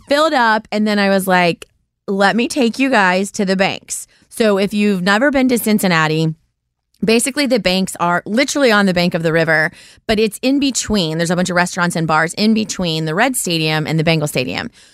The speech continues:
So if we go out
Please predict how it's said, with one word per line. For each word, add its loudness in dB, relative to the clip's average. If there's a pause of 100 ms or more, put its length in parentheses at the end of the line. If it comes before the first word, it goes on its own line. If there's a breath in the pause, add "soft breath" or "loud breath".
(120 soft breath)
So 0 (260 loud breath)
if 2
we 2 (360 soft breath)
go 2
out -2